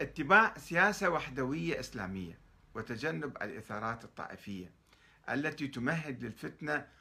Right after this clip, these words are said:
وتصب الزيت على النار. يمنعون أي شيء مظهر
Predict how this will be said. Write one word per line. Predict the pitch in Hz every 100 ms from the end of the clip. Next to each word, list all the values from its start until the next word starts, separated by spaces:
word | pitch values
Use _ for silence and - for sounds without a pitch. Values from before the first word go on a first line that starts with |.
| - -
وتصب | 123 117 - 131 120
الزيت | 104 127 123
على | 101 90
النار. | 87 85 120
يمنعون | 143 180 233 -
أي | 214 196
شيء | - 165 151
مظهر | 160 143 139